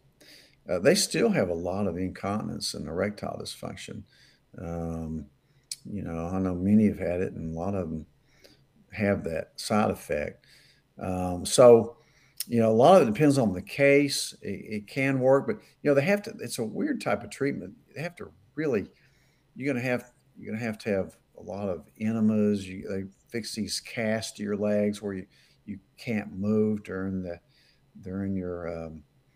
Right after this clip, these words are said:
M R I, um, and your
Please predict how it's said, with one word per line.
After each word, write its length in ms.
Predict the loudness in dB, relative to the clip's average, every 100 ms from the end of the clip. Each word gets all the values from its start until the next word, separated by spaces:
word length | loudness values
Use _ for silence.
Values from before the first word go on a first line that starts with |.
| _ -18 -18 _ -4
M 160 | 2 4
R 280 | 4 2
I, 440 | 0 -2 -2 -2 -4 -10 _ _ _ -16
um, 580 | -12 -8 -8 -8 -8 -12 _ _ _ _ -8
and 220 | -4 -2
your 240 | -4 -8